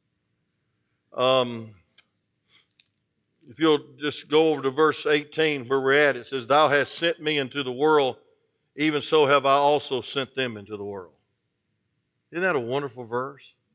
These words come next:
Reminds me of John twenty, twenty-one, "So send I you." And folks, I want to tell you something, folks. When we get this mission accomplished, one day we can hear, "Well done,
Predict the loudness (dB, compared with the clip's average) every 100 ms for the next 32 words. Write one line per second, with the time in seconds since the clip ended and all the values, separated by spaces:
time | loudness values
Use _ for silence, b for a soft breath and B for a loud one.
0 | _ _ _ _ _ _ 0 0 0 -4
1 | 0 0 0 -2 -4 -2 -4 -2 -4 -4
2 | -4 -4 -2 -2 0 -2 -4 -14 -20 _
3 | _ _ _ _ _ _ _ B B _
4 | _ _ _ _ _ _ _ -10 0 2
5 | 4 2 2 2 2 2 -4 -8 -4 -4
6 | -4 -6 -4 -2 -2 -2 -4 -6 -14 _
7 | _ _ _ -6 0 0 0 -6 -10 -12
8 | _ _ _ _ _ _ _ _ -18 -8
9 | 0 2 2 -4 -14 -16 -20 _ _ _
10 | _ -6 -2 2 4 4 0 -6 0 0
11 | 2 2 2 2 0 0 -2